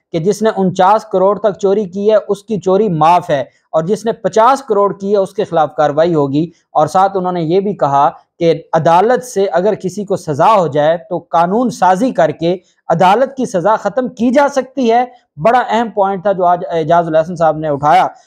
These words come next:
और मैं, अ, फिर अप्रिशिएट करूँगा, अ, जो इमरान खान के वकील हैं ख्वाजा हारिस साहब, बड़े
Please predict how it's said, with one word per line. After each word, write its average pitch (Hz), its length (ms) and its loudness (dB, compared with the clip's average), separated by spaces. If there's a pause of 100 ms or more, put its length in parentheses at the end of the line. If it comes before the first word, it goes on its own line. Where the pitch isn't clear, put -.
(140)
और 160 240 2
मैं, 175 440 -2
अ, 165 220 0 (320)
फिर 254 160 2
अप्रिशिएट 202 640 -2
करूँगा, 170 380 2
अ, 156 640 0
जो 151 140 -6
इमरान 165 380 -2
खान 160 260 -4
के 165 100 -2
वकील 160 440 -2
हैं 160 140 -2
ख्वाजा 151 300 0
हारिस 185 360 0
साहब, 170 180 0
बड़े 180 400 -2